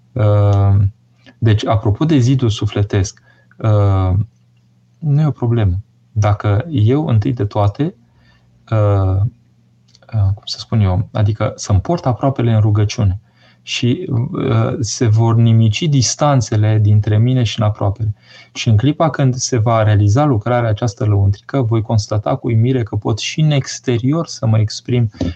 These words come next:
cu dezvoltură, pentru că, de fapt,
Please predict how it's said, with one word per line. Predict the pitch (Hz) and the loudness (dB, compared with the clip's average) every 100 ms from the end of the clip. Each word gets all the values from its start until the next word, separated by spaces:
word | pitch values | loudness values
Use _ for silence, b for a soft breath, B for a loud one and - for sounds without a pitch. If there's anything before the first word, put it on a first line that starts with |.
| B | B
cu | - | -2
dezvoltură, | 110 107 120 104 101 98 131 147 151 B B _ | 2 4 4 2 2 0 -2 -2 -4 B B _
pentru | 123 110 | -2 -2
că, | 113 | -2
de | 113 | -2
fapt, | 101 135 139 - | 0 0 -2 -10